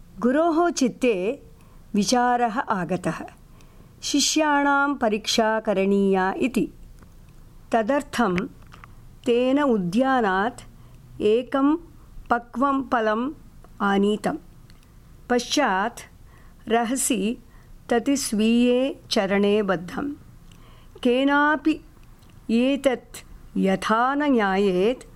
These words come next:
तथा चातुर्येण वस्त्रपट्टिका अपि काचित् तदुपरि तेन बद्धा। अनन्तरदिने पादवन्दनार्थम्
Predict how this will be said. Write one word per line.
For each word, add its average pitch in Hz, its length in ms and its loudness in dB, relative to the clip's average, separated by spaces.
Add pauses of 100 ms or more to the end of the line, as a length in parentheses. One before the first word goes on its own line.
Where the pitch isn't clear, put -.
(360)
तथा 202 520 0 (500)
चातुर्येण 233 1080 0 (540)
वस्त्रपट्टिका 240 1080 0
अपि 254 300 0 (400)
काचित् 220 560 -2 (480)
तदुपरि 233 580 0
तेन 202 440 0
बद्धा। 180 480 -4 (960)
अनन्तरदिने 247 1200 0 (800)
पादवन्दनार्थम् 233 1400 0